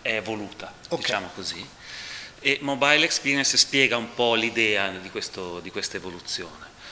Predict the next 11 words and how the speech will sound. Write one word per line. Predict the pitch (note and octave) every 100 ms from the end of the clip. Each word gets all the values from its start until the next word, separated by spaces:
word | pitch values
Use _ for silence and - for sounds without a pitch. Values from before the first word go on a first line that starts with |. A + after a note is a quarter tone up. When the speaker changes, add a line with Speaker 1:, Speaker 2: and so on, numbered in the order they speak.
| - - -
Speaker 1:
ovvero | G#2+ G2+ A#2+ A2 G2+ G2+ G#2 -
è | A#2 A2 G#2 G#2+
la, | G#2 G2
la | F#2+
divisione | F#2+ A#2 A#2+ B2 C3+ A#2+
che | -
si | F#2+ -
occupa | G#2 G2+ - - G2
dei | G2
prodotti | - G2 F#2 G2+ - G2 D#2+
mobile, | G2 G2+ G2 F#2+ F2 F2+ A2 C3 E3